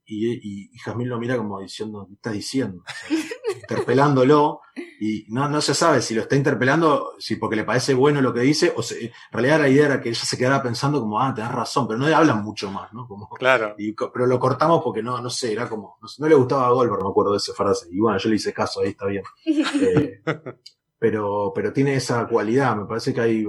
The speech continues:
Speaker 1: arte que está así, medio, eso Warhol me lo enseñó, ¿no? Eh,
Speaker 3: Sí,
Speaker 1: de golpe
Speaker 3: sí,
Speaker 1: ese
Speaker 3: sí.
Speaker 1: mono es una obra de arte porque es real, tiene una expresión que no entendés si es una
Speaker 2: Sí.
Speaker 1: expresión de, de, de, de psicosis o de
Speaker 3: <laughs>
Speaker 1: alegría, de euforia, de,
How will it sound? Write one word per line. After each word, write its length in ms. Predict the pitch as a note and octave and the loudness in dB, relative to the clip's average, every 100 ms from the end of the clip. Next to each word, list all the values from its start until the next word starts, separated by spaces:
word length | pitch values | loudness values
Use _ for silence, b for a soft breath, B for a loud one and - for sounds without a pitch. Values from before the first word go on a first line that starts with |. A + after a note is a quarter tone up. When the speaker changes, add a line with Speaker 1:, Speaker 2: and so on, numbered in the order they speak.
| - | -2
Speaker 1:
arte 380 | A#2 A#2+ C3+ B2 | 0 0 -2 -6
que 80 | |
está 580 | G2 - G#2+ G2+ F2+ F2+ - | -10 -8 -6 -6 -8 -14 -18
así, 240 | - A2 | -8 -6
medio, 340 | G2+ A2+ G#2 F2+ | -2 -2 -4 -6
eso 180 | - A2 | -2 2
Warhol 520 | A2 - - G2 G2 | 2 2 -2 -4 -6
me 140 | G2 | -10
lo 80 | G2 | -10
enseñó, 400 | G2 G2+ G2 F#2+ | -12 -12 -12 -12
¿no? 160 | A2 A#2+ b b _ _ | -12 -14 b b _ _
Eh, 100 | - | -4
Speaker 3:
Sí, 60 | A2+ | 0
Speaker 1:
de 200 | A2 G2+ | 0 0
golpe 240 | A2 B2 B2 | -2 0 -2
Speaker 3:
sí, 40 | |
Speaker 1:
ese 20 | |
Speaker 3:
sí. 60 | A#2+ | -2
Speaker 1:
mono 280 | A2+ C#3 A#2+ | -2 0 -2
es 180 | G2 G#2+ | -4 -8
una 100 | G#2 | -4
obra 160 | A#2 | 0
de 60 | A#2 | 2
arte 200 | C#3 C3+ | 2 2
porque 200 | G#2 G#2 | -2 -4
es 40 | |
real, 440 | G2+ C3+ C3+ A#2 A#2 | -2 0 0 -2 -4
tiene 140 | A#2+ A#2+ | -4 -2
una 80 | |
expresión 420 | A#2 A2 G#2+ C#3 B2+ | -2 -4 -4 -4 -2
que 80 | A#2+ | -2
no 100 | A#2+ | -2
entendés 500 | A#2 A2+ A2+ B2+ A#2+ | -4 -4 -2 -2 -2
si 100 | A#2+ | -4
es 140 | - | -4
una 120 | A#2 | -8
Speaker 2:
Sí. 20 | G2+ | -8
Speaker 1:
expresión 320 | G#2+ - A#2 | -8 -6 -2
de, 320 | A2 G2+ G2 | -2 -2 -6
de, 280 | G2 G2 G2 | -12 -14 -14
de, 220 | G2 F#2+ | -18 -20
de 120 | - | -16
psicosis 880 | - G#2 - C3 C3+ - A#2+ A2+ - | -14 -6 -2 0 -2 -4 -6 -8 -10
o 100 | G2 | -6
de 240 | G2 C3+ - - | -4 -2 -4 -8
Speaker 3:
<laughs> 80 | - | -8
Speaker 1:
alegría, 680 | G#2 G2+ G2 A2+ D3 C#3+ B2 | -6 -4 0 4 4 4 2
de 60 | G#2 | -2
euforia, 880 | G2+ - C#3 C#3 B2+ A#2+ A2 A2 A2 | -4 0 2 4 2 0 -2 -6 -8
de, 160 | F#2+ | -8